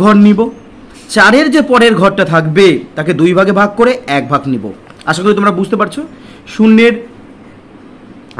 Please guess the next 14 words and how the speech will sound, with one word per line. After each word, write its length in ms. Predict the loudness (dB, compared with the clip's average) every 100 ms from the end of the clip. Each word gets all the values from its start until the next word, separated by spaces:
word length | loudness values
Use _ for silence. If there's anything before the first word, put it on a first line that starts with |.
| 0
ডান 160 | 2 4 4
দিকে 160 | 4 2 2
চার 160 | 0 2
ঘর 120 | 0 0
নিলাম, 200 | 0 -2 -4 -10 -20 -20 -20 -20 -20 -4
চার 160 | 0 0 -4 -18 -4
পূর্ণ 260 | -2 0 2 0
অর্থাৎ 200 | 0 -2 0
চার 160 | 2 2 2
ঘর 120 | -2 -2
পুরো 160 | -2 -2 0
নিলাম, 220 | 0 -2 -8 -20 -20 -20 -20 -10 -2
তারপরের 500 | 0 0 0 0 2 0
ঘরটাকে 400 | -2 -4 -2